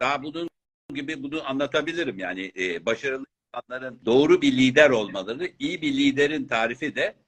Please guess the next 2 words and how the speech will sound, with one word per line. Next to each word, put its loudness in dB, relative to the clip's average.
bilgiyi 2
paylaşan, 0